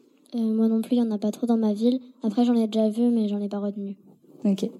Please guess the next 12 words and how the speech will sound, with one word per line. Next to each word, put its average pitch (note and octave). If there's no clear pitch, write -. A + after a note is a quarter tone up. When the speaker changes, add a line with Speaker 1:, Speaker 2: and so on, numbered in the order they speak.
Speaker 2:
Vous F#3
en F#3+
pensez, F#3
enfin, F#3
vous F3+
savez G3+
pourquoi, G3+
euh, F3
des F3+
femmes G#3
font F#3+
ça ? A#3